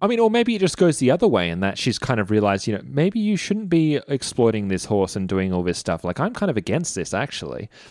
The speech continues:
It's weird that she didn't have, like, either a love for ponies or a kind of a, a dislike for what they're doing with,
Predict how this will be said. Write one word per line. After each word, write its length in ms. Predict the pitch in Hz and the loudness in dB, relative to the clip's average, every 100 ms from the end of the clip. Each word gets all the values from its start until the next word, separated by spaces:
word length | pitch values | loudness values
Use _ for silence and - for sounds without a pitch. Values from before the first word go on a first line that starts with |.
| _ | _
It's 140 | 151 - | -4 2
weird 140 | 185 | 2
that 120 | 170 - | 2 -2
she 100 | 131 | 0
didn't 220 | 135 120 | 0 0
have, 300 | 120 110 110 | 0 2 0
like, 180 | 101 - | -2 0
either 460 | 131 107 98 95 - - _ - | 0 2 2 2 -2 -14 _ -2
a 60 | 110 | 0
love 300 | 95 123 131 | 2 2 2
for 140 | - | -2
ponies 420 | - 101 98 95 - | 0 0 0 -2 0
or 400 | 131 117 107 101 | 2 4 4 2
a 100 | 110 | -2
kind 260 | - 120 101 | -4 -2 0
of 100 | 92 | 2
a, 320 | 95 87 85 - - _ - | 2 2 -2 -8 -20 _ -4
a 100 | 92 | -2
dislike 520 | 90 - - 98 95 | 0 -2 -2 -2 -2
for 140 | - 104 | -2 0
what 200 | 107 - | 0 0
they're 100 | 92 | -2
doing 520 | 87 175 208 120 92 | 2 2 4 0 0
with, 420 | 147 220 120 - | 2 2 0 -18